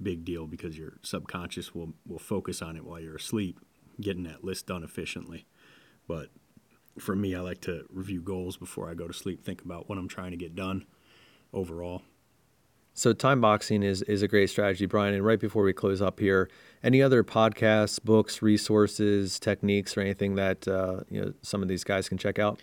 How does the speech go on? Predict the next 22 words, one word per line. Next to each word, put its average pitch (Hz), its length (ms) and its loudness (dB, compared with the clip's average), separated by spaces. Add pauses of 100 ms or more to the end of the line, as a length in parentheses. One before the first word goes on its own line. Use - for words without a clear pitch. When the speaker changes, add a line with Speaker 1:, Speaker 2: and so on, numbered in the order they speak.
(800)
Speaker 1:
I 131 40 0
think 180 180 10
the 127 60 4
best-selling 117 680 6
book 120 220 4
on 107 120 2
time 104 280 2
management 104 420 2
of 98 80 -2
all 98 180 0
time 98 320 -2
was 92 120 -2
Brian 98 360 -2
Tracy's 95 720 -4 (500)
book - 280 -4 (120)
called, 104 320 -2 (580)
possibly 110 400 0
just 90 160 -6
called 87 220 -4
Time 95 260 -4
Management. 92 560 -6 (500)
Um, 92 440 -6